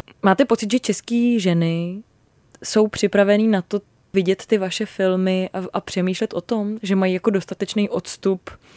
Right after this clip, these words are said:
takový, jaký máte vy v tom Londýně? Jestli nemáte pocit, že ty český ženy vůbec jako nevnímají, jak je to zásadní, že my tady můžeme mít ty čtyři generace, protože třeba to, mm, ve světě často vůbec není. Jestli to prostě tady neberou, tak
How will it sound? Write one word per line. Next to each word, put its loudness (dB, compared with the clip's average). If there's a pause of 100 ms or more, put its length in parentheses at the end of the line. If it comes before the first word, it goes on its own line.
(400)
takový, 2
jaký 2
máte 2
vy 2
v -16
tom 2
Londýně? 0 (500)
Jestli 0
nemáte 4
pocit, -2
že 2
ty -2
český -2
ženy 4
vůbec 2
jako 0
nevnímají, 6
jak 2
je 2
to 0
zásadní, 2
že 4
my 4
tady 4
můžeme 4
mít 2
ty -2
čtyři -2
generace, -2
protože -4
třeba -2
to, -2 (200)
mm, 2
ve -4
světě -2
často -6
vůbec -4
není. -2 (840)
Jestli -2
to 0
prostě -6
tady 0
neberou, 2
tak -6